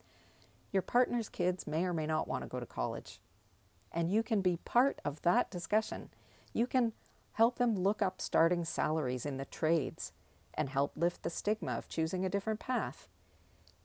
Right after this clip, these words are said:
You can be encouraging your stepkids right now, whatever their age, to engage in things they love to do, and you can find opportunities to do more of them.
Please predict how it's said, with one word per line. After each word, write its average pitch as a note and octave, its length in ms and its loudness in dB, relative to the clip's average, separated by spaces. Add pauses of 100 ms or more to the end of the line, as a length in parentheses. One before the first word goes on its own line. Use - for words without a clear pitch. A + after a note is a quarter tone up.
You A#3 160 2
can A3 160 2
be F3+ 220 2
encouraging D#3 580 -4
your C3+ 80 -4
stepkids - 600 -8
right F3+ 260 -4
now, C#3+ 380 -4 (240)
whatever G3 340 2
their D#3+ 160 4
age, C3 400 -2 (400)
to - 140 0
engage G#3 520 2
in B3 120 0
things F3 320 -2
they G#3+ 160 4
love A3+ 420 2
to B3+ 100 0
do, A#3+ 360 0 (280)
and E3+ 120 0
you F3+ 80 2
can F3+ 140 -2
find G3+ 280 0
opportunities F3+ 760 -2
to - 160 -8
do F#3+ 140 2
more B3+ 240 0
of - 160 -2
them. - 220 -8